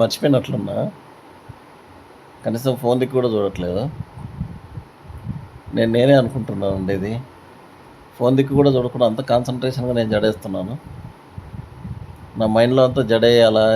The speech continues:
ఏమేయాలా అన్నట్లే ఉందనుకుంటా. ఫోన్ను పట్టించుకోకుండా మరీ చూస్తున్నాను. మరి ఎవరు కెమెరా తీసింది కాదు ఇది, నేనే తీసుకున్నాను. స్టాండ్ మీద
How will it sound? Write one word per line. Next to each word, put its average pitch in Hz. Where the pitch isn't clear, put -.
ఏమేయాలా 110
అన్నట్లే 107
ఉందనుకుంటా. 104
ఫోన్ను 123
పట్టించుకోకుండా 113
మరీ 117
చూస్తున్నాను. 95
మరి 117
ఎవరు 135
కెమెరా 131
తీసింది 117
కాదు 101
ఇది, 113
నేనే 120
తీసుకున్నాను. 104
స్టాండ్ 117
మీద 120